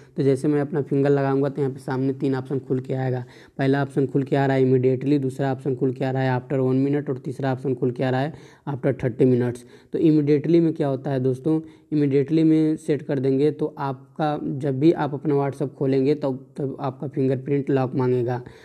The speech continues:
और after one minute पे कर देंगे तो हर एक minute पे lock मांगेगा और after thirty minutes कर देंगे, तीस minute कर देंगे, तो हर तीस minute बाद ला-, lock मांगेगा। तो immediately सही रहता है कि जब भी आप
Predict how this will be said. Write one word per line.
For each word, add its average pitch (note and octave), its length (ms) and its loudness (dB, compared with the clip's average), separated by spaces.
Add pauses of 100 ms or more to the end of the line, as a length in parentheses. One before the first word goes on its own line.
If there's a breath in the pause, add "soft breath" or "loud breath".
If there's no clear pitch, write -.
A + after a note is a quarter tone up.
(160 loud breath)
और D#3+ 180 0
after C3 480 0
one D#3 300 6
minute D3+ 220 4
पे D3 80 -2
कर B2+ 220 -4
देंगे C3+ 260 0
तो C3+ 120 -8
हर D#3 160 0
एक D#3 260 0
minute D3 300 0
पे D3 100 4 (180)
lock C3 320 0
मांगेगा B2 480 -4 (320 loud breath)
और C#3 120 0
after C#3 400 -4 (520)
thirty D#3 420 4
minutes D3+ 260 0
कर C#3+ 200 -6
देंगे, C3 500 2 (480)
तीस E3 180 4
minute D3+ 220 2
कर C3 180 -2
देंगे, C3 380 2 (320 loud breath)
तो D3+ 80 -2
हर C#3+ 140 0
तीस C#3+ 300 2
minute C#3+ 200 4
बाद C3 180 2
ला-, B2+ 320 0
lock C3+ 340 2
मांगेगा। B2 480 0 (300 loud breath)
तो D#3 60 2
immediately D3 640 4
सही D#3 200 2
रहता C#3+ 240 0
है C3+ 80 -4
कि C#3+ 100 -2
जब C3+ 200 0
भी D3+ 120 6
आप C#3+ 520 -4